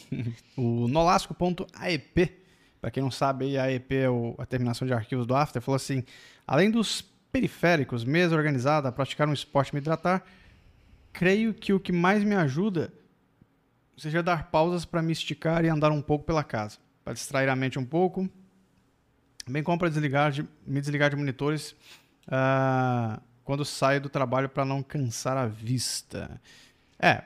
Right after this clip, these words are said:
Speaker 2: esse é o mínimo, tá? Você fazer esse tipo, ter essa, essa rotina de, de, de sair, le-, se levantar um pouco, sair um pouco, é o mínimo que a gente tem que fazer, saca? O, o ideal mesmo é a gente literalmente desconectar do trampo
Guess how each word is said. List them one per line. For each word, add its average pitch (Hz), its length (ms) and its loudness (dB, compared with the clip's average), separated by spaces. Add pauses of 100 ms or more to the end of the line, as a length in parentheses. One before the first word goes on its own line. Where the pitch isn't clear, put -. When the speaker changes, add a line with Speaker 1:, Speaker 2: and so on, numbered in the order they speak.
(1160)
Speaker 2:
esse 156 220 4
é - 20 10
o 233 40 8
mínimo, 123 600 4
tá? 156 260 -2 (540)
Você 113 280 -4
fazer 147 180 0
esse 156 100 -4
tipo, 156 220 -4
ter - 180 0
essa, 165 180 2 (140)
essa 143 180 0
rotina 143 500 2
de, 127 200 0
de, 120 300 -4 (220)
de 113 220 -14
sair, 131 280 -2
le-, 131 260 -4
se - 140 -12
levantar 123 320 0
um 127 80 -2
pouco, 135 340 -6
sair 131 180 -4
um 123 40 -4
pouco, 147 220 -6
é 285 40 -6
o 262 40 -6
mínimo 160 280 0
que 165 80 -6
a - 20 -2
gente 147 180 -4
tem 156 100 -6
que 156 80 -12
fazer, 104 320 -6
saca? - 360 -14 (640)
O, 120 460 -8
o 143 40 4
ideal 147 360 4
mesmo 165 460 2 (400)
é 123 60 -2
a 123 80 4
gente 143 260 -2
literalmente 147 540 -2
desconectar 147 580 -2
do 139 100 -4
trampo 139 540 -4